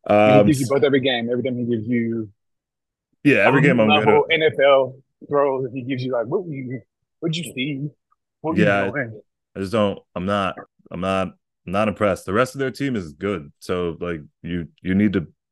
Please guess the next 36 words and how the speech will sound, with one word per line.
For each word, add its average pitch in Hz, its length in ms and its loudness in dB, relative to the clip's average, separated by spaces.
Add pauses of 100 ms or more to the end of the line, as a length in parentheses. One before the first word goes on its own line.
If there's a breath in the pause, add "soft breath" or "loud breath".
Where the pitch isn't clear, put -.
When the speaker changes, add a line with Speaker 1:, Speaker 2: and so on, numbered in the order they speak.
(680 soft breath)
Speaker 2:
it, - 240 -6
it 95 200 -4
needs 107 300 2
to 110 60 -6
be 110 140 4
apparent 95 460 0
every 90 180 -4
game. 80 400 -4 (300)
Wow, 87 300 0
this 85 180 -6
guy's 73 280 -6
a - 340 -20
difference 104 340 -4
maker. 71 400 -8
I, 92 220 0
I 98 120 2
haven't 87 200 0
seen 67 160 -8
it 62 80 -8
yet. - 120 -6 (640 soft breath)
Uh, 104 280 6
San 147 240 2
Diego 139 260 4
State 131 240 2
at 113 60 2
Oregon 120 360 4
State. 113 540 -2
Oregon 135 300 -2
State's 110 320 -6
defense, 104 560 -4
I 104 60 -8
think, 101 320 -8
is, 92 480 -8
is 87 220 -2
really 98 240 2
good. 95 420 0